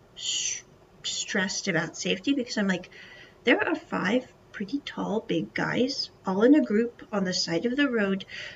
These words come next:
I don't speak any Vietnamese, and I really do not like the way that they're looking at me. Not because it's me, but I'm just going,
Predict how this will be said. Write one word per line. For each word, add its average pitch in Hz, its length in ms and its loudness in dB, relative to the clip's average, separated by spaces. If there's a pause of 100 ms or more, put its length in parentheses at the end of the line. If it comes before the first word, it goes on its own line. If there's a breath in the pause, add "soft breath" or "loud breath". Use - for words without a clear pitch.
(120 loud breath)
I 202 140 6
don't 190 220 0
speak - 460 0
any 330 240 8
Vietnamese, 208 680 4
and 196 180 2
I 185 140 4
really 214 520 6
do 202 160 -2
not 190 300 2
like 165 180 -4
the 196 120 -2
way 180 180 0
that 170 220 -4
they're 170 580 0
looking 233 340 4
at 240 80 4
me. 294 80 8
Not 311 200 8
because 247 320 2
it's 196 180 -2
me, 202 220 2
but 190 160 2
I'm 190 120 4
just 190 220 0
going, 185 240 0